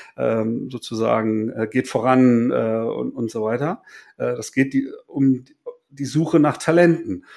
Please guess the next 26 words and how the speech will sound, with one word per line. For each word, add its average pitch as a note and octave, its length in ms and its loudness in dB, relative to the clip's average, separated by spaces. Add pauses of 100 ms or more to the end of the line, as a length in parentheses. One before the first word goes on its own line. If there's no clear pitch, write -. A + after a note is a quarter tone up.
(160)
Und C3+ 160 -6
eine A2+ 180 -2
Stellenbeschreibung C3 1300 2 (440)
beschreibt D3 420 0
ja B2+ 80 4
nicht C3+ 400 -2
das - 220 -6
Talent C3+ 580 0 (160)
vo-, - 220 -8
von C#3 240 0
dem B2+ 120 4
Menschen, E3 400 2
der C#3 120 4
diese C3+ 260 0
soziale A#2+ 460 0
Rolle D#3 360 6
oder, B2 320 4
äh, C#3+ 220 -2
einnimmt E3 420 4
oder, B2+ 320 2 (280)
äh, A#2+ 200 0
die, A2+ 160 -6
die A#2 120 -8
Stelle D#3 420 4
besetzt, D#3 640 0 (240)
äh, D3+ 320 0